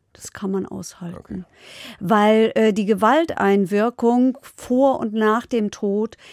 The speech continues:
Speaker 1: einfach andere Spuren hinterlässt. Also
Speaker 2: Okay.
Speaker 1: zum Beispiel
Speaker 2: Ja, ja.
Speaker 1: Stichverletzungen sehen anders aus.
Speaker 2: Okay, okay. Macht
Speaker 1: Daran.
Speaker 2: Sinn, hätte ich auch selber drauf kommen können. Vielen Dank, dass du das trotzdem beab-, äh, beantwortet hast.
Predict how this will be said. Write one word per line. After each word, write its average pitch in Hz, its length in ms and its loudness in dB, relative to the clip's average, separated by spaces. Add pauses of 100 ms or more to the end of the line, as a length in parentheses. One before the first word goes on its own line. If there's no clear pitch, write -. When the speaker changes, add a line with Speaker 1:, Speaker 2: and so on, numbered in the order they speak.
(140)
Speaker 1:
einfach 202 380 -6
andere 208 400 -2
Spuren 233 340 -4
hinterlässt. 180 720 -6
Also 202 240 -2
Speaker 2:
Okay. - 140 -6
Speaker 1:
zum 208 120 -2
Beispiel 202 400 -2
Speaker 2:
Ja, 190 160 0
ja. - 80 6
Speaker 1:
Stichverletzungen 214 800 0
sehen 202 240 -2
anders 196 480 -2
aus. - 320 -8
Speaker 2:
Okay, - 260 -10
okay. - 20 -18 (1300)
Macht 101 280 0
Speaker 1:
Daran. 131 160 2
Speaker 2:
Sinn, - 20 -8
hätte 90 180 -8
ich 90 120 -6
auch 85 100 -6
selber 92 200 0
drauf 71 200 -6
kommen 98 260 -6
können. 90 220 -2
Vielen 107 160 -4
Dank, 101 160 -2
dass 85 160 -6
du 110 60 -6
das 80 100 -8
trotzdem 87 380 -10
beab-, - 300 -8
äh, 78 280 -6
beantwortet 80 420 -6
hast. 92 220 -6